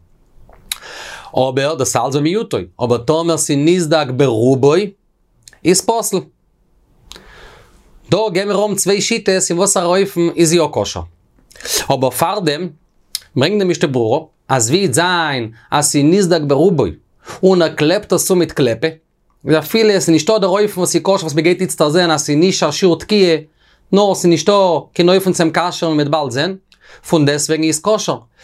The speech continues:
אז ווי מיר איז מקל ביי נסדק באורקוי, ווען ער קלעפט דאס אזוי מיט קלעפע, א פיל איז נסדק ברובוי, זיי מיט גערעדט אויף דער דיקער שיר. אבער טאמער האט דער צווייטן שופר, איז בעסער, אז ער בלאז מיט דער צווייטן שופר. זאגט דער משנה ברורה בסוגריים, איין זאך, ווייל מיר גלערנט אין סעיף חס, אז אנדערע האלטן, אז קלעפע העלפט נישט,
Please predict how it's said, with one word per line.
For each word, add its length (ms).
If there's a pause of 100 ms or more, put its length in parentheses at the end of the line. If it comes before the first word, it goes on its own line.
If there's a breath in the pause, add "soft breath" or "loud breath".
אז 220
ווי 140
מיר 120
איז 100
מקל 360
ביי 120
נסדק 360
באורקוי, 800 (160 loud breath)
ווען 100
ער 60
קלעפט 220
דאס 140
אזוי 120
מיט 120
קלעפע, 480 (240 soft breath)
א 80
פיל 180
איז 180
נסדק 460
ברובוי, 280
זיי 100
מיט 100
גערעדט 200
אויף 180
דער 100
דיקער 220
שיר. 220 (640 loud breath)
אבער 200
טאמער 300
האט 100
דער 100
צווייטן 360
שופר, 580
איז 260
בעסער, 640
אז 100
ער 60
בלאז 280
מיט 100
דער 100
צווייטן 360
שופר. 380 (720 loud breath)
זאגט 160
דער 100
משנה 160
ברורה 160
בסוגריים, 640
איין 180
זאך, 520
ווייל 120
מיר 80
גלערנט 200
אין 60
סעיף 260
חס, 360
אז 120
אנדערע 300
האלטן, 240
אז 100
קלעפע 320
העלפט 280
נישט, 300